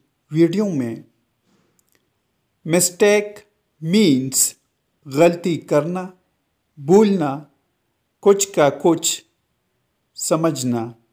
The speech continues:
आइए इस वर्ड को सेंटेंसेस में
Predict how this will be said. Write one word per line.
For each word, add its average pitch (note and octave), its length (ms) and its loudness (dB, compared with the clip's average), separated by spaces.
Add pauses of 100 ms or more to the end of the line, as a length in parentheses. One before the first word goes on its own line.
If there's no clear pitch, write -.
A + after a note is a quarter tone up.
(720)
आइए F3+ 500 0 (220)
इस G#3 280 -2
वर्ड A3+ 200 4
को B2+ 540 -4 (220)
सेंटेंसेस G3+ 680 -2
में B2+ 280 -8